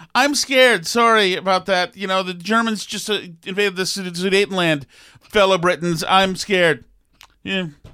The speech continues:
Just wanted to get it off my chest. I feel better now because I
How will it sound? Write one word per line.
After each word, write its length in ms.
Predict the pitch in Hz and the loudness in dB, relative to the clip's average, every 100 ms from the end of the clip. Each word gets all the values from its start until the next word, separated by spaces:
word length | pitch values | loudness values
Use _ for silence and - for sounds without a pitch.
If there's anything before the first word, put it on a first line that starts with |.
| - _ _ - | -20 _ _ -4
Just 200 | 220 214 | -2 0
wanted 260 | 214 233 233 | 2 2 2
to 60 | |
get 160 | 220 233 | 0 2
it 60 | |
off 200 | 233 220 208 | 4 4 4
my 200 | 220 226 | 2 2
chest. 300 | - 214 208 | -2 0 2
I 120 | 208 | 0
feel 220 | 226 220 | 0 0
better 260 | 220 214 190 | 2 2 2
now 300 | 160 156 160 | 2 2 0
because 320 | 175 180 175 | -4 -4 0
I 260 | 180 175 | 0 0